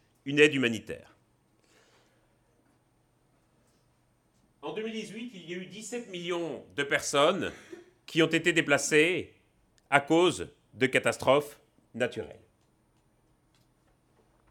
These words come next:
La même année, il y a eu environ onze millions de personnes qui ont été déplacées en raison de conflits et de violences.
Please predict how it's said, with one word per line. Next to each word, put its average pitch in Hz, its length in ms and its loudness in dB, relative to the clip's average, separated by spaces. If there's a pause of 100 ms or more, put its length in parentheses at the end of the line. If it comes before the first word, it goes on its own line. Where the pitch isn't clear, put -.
(340)
La 123 160 -8
même 143 160 -4
année, 135 560 -10 (640)
il 104 160 -20
y 110 60 -10
a - 20 -10
eu 131 140 -10
environ 117 500 -12 (640)
onze 180 220 -8
millions 165 280 -8
de 170 60 -16
personnes 139 640 -4 (400)
qui - 100 -2
ont 135 60 2
été 135 140 -4
déplacées 131 720 -4 (100)
en 113 140 -4
raison 117 300 -2
de 117 100 -2
conflits 120 580 -6
et 110 140 0
de 104 80 -2
violences. 85 640 -12